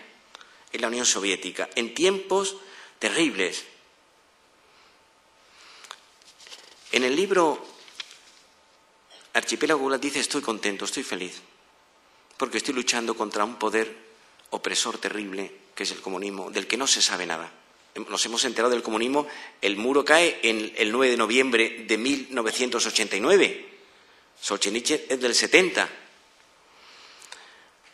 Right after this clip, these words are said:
Y es estremecedor cómo ver, cómo, cómo se vio cuando el libro se publicó, cómo los cimientos de, del totalitarismo comunista se derrumbaron. La Lubianka.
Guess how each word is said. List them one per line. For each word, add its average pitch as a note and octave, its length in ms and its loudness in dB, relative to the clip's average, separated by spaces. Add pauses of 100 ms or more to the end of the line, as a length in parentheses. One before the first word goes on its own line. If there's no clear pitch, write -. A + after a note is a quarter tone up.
(540)
Y A#2+ 300 2
es C#3 120 8
estremecedor B2+ 800 2 (840)
cómo B2+ 320 2
ver, A#2 480 0
cómo, B2+ 220 -2 (120)
cómo C3 180 0
se A#2 120 2
vio A2+ 260 2
cuando G#2 360 2
el G2+ 140 -2
libro B2 200 -2
se G#2 100 -2
publicó, A2 600 -2
cómo E3+ 180 0
los D3+ 100 0
cimientos A2 720 -2
de, G#2+ 100 -4
del G#2+ 340 0
totalitarismo G#2+ 600 -4
comunista G#2+ 760 -2
se - 200 -2
derrumbaron. F2+ 600 -4 (1040)
La G2 140 0
Lubianka. F#2+ 640 -2